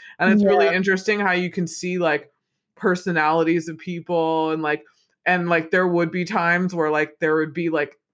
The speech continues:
Speaker 1: awkward silence because some, like, two people had some kind of row or, like, fight about something. And then,
Speaker 2: Mm-hmm.
Speaker 1: like, in an hour, something would come on, like, the van, like, a,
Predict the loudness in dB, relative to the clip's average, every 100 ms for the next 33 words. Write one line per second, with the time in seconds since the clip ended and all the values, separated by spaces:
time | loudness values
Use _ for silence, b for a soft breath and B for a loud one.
0 | 0 0 2 -2 0 0 0 -2 -6 -4
1 | -2 -2 -8 -8 -6 -6 -6 -4 -4 -2
2 | -2 -2 0 -2 -4 -8 -4 -4 -2 0
3 | 2 2 2 0 -2 -4 -2 -2 0 0
4 | -2 -4 -10 -6 -4 -4 -10 B B 0
5 | 2 2 2 2 0 0 0 0 0 2
6 | 2 2 0 -2 -4 -2 0 -2 -2 -4
7 | 0 0 0 0 -4 -4 -8 -4 -2 0
8 | 0 -2 -4 -2 -2 0 -2